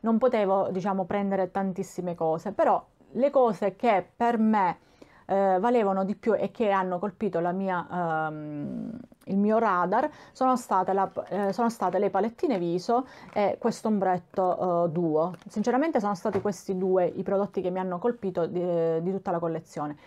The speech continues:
Ditemi cosa ne pensate giù nei commenti, vi aspetto ovviamente in tanti e, eh, così vengo a sbulci-, spulciare anche i vostri video, cosa avete acquistato e cosa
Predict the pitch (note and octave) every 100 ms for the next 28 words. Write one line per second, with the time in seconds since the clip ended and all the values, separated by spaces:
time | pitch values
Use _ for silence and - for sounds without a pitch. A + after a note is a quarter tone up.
0 | - - D4 F4 A3 F#3+ F#3+ F#3+ F#3+ G3+
1 | G#3 F#3 F#3 E3+ F#3 F3 E3 F3+ B3 C4+
2 | C4+ D4+ A3+ F#3 - - F3+ E3+ F3+ F3
3 | F3 E3+ E3 E3 E3 D3+ E3 E3+ C4+ D#4
4 | _ _ _ - A#3 - G3+ G3 F#3+ F#3
5 | C#4+ B3 G#3 - - F#3 G3+ F#3+ F3+ F3+
6 | F#3 F3 F#3+ G#3+ - - - C4 B3+ -
7 | E3+ F3 E3+ F3 F3 F3 E3+ F3 - A3+
8 | G3+ F3+ F3+ F#3 F3+ E3 E3+ F3 F3 A#3+
9 | - - D#3 D#3+ E3+ - E3